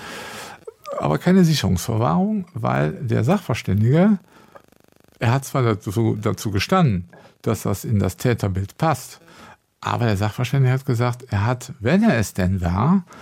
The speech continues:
zwanzig Jahre lang ein einwandfreies Leben geführt, ohne jegliche Gewalt und ihm jetzt noch diese Gewaltbereitschaft zu attestieren, hat er keine Anhaltspunkte und das Vergangene,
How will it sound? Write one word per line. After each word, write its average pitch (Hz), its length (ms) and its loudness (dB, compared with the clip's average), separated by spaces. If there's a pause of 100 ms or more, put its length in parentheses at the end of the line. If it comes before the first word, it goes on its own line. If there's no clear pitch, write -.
(220)
zwanzig 143 420 -2
Jahre 120 280 2
lang 123 340 2
ein 101 340 0
einwandfreies 98 640 -2
Leben 101 220 -2
geführt, 165 440 0
ohne 147 260 2
jegliche 120 460 -2
Gewalt 101 420 0
und 113 180 -6
ihm 113 160 0
jetzt 113 200 -4
noch 120 120 -2
diese 127 260 0
Gewaltbereitschaft 110 1500 -4
zu - 140 -8
attestieren, 120 640 -4 (1400)
hat - 200 -4
er 101 100 -4
keine 95 260 -2
Anhaltspunkte 165 840 2
und 113 400 0
das 160 460 -4
Vergangene, 139 760 2